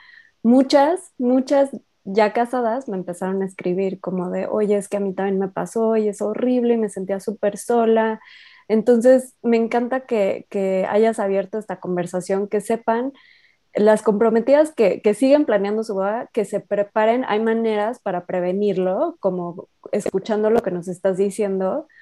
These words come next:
Ahorita yo también les voy a compartir al-, algunos tips y también en el artículo hay más, este, pero pueden como prevenirlo de alguna manera.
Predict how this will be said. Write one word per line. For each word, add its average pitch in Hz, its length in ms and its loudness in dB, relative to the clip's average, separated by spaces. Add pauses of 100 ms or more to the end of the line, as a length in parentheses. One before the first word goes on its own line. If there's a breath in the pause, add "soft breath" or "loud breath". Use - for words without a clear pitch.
(120 soft breath)
Ahorita 202 320 2
yo 214 120 2
también 202 240 0
les 190 100 -2
voy 185 100 -2
a 185 60 -8
compartir 185 480 -6
al-, 175 300 -2
algunos 202 520 -2
tips 233 340 -4
y 226 100 0
también 196 360 2
en 202 140 0
el 175 140 -2
artículo 180 520 -4
hay 175 100 -2
más, 190 400 -4 (540 loud breath)
este, 190 680 2
pero 196 260 4
pueden 233 320 4
como 220 300 0
prevenirlo 202 580 0
de 233 80 2
alguna 196 300 -4
manera. 185 580 -4